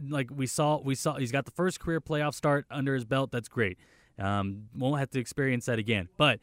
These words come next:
he still has to experience a playoff game in Arrowhead. So, um, you, that part of it is gonna be there.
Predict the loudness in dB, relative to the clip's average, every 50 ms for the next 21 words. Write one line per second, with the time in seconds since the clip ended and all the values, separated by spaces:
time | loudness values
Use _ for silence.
0 | -8 _ _ -8 -8 -4 -2 0 0 0 0 -2 -4 -4 -4 -4 -2 0 0 2
1 | 0 0 -2 -6 -2 0 2 2 2 2 0 0 0 0 2 2 0 -2 -4 -2
2 | 2 4 4 4 4 4 2 2 0 -2 -8 -20 _ _ -10 -2 2 2 4 4
3 | 4 2 2 0 0 -2 -2 0 -2 -2 -4 -6 -8 -8 -6 -6 -6 -6 -6 -10
4 | -16 -16 -12 -4 0 2 2 2 0 0 0 0 2 2 0 0 -2 -2 -2 0
5 | 0 0 0 -2 -2 -2 -2 0 2 2 2 2 2